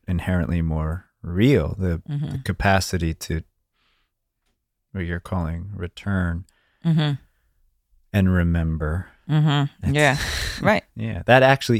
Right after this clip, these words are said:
Speaker 1: is the point of those stories. It's the
Speaker 2: Mm-hmm.
Speaker 1: misinterp-, it's that particular aspect of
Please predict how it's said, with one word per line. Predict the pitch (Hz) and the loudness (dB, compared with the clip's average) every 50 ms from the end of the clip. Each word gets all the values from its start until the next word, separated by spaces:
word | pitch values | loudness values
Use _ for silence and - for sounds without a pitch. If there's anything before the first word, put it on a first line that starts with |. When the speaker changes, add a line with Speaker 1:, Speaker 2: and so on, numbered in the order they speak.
| - | 4
Speaker 1:
is | 110 123 131 120 104 | 4 4 4 4 2
the | 95 98 | 0 -2
point | - - - - 147 151 139 110 | -4 -4 -2 0 2 2 2 2
of | 95 80 85 | 0 0 0
those | 78 76 73 71 78 - | -2 0 0 -2 -2 -4
stories. | - - - - 90 78 76 69 67 69 - - | -8 -10 -6 -4 -4 -2 -2 -2 -4 -6 -8 -8
It's | - - - | -8 -4 -2
the | - - - | 0 2 2
Speaker 2:
Mm-hmm. | 90 80 101 107 | 2 2 2 2
Speaker 1:
misinterp-, | 113 110 - - 101 87 - - - 95 - - - - _ _ - | 2 2 2 0 -2 -2 -2 -2 -2 -4 -4 -6 -16 -20 _ _ -2
it's | 110 101 - | -2 0 2
that | - 107 98 - - | 4 2 2 2 0
particular | - 95 - - - 123 - - 107 98 92 87 82 - - | -2 -4 -2 -2 -4 -2 0 0 2 2 4 2 0 -2 -4
aspect | - 90 90 90 - - - 92 85 - - | -4 -2 -2 -2 -2 -2 -4 -4 -4 -4 -4
of | - 80 85 - | -4 -4 -4 -8